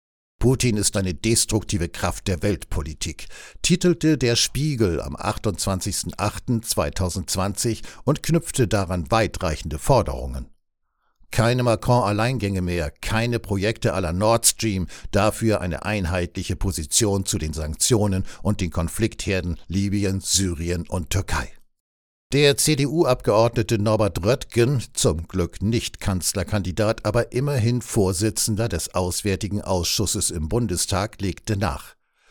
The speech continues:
„Wir müssen eine Sprache sprechen, die Putin versteht“, forderte er am dritten September zweitausendzwanzig in der Süddeutschen Zeitung.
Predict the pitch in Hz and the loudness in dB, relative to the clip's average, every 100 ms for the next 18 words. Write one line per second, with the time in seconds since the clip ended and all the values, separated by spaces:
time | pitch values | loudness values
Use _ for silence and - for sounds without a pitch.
0 | - - - 107 101 107 107 98 90 - | -20 -8 0 2 4 2 2 0 0 2
1 | 113 110 104 - 110 101 95 95 - 104 | 2 2 2 0 -2 0 -2 -2 0 0
2 | 92 - 87 - - 131 - - - - | -2 0 0 2 2 2 0 -8 -14 -18
3 | - - - 139 160 - 156 120 135 98 | -16 0 4 6 6 2 0 2 0 0
4 | 95 - 113 139 107 98 - 95 98 107 | -2 -2 -2 0 0 0 0 0 2 0
5 | - - 90 - 87 80 - 85 85 - | 0 0 0 0 -2 -2 -2 -2 -2 -2
6 | 98 - 120 123 87 73 - 85 - 110 | -4 -4 0 0 0 -4 -2 -2 -2 0
7 | - 78 - 80 73 | 0 0 -2 -8 -10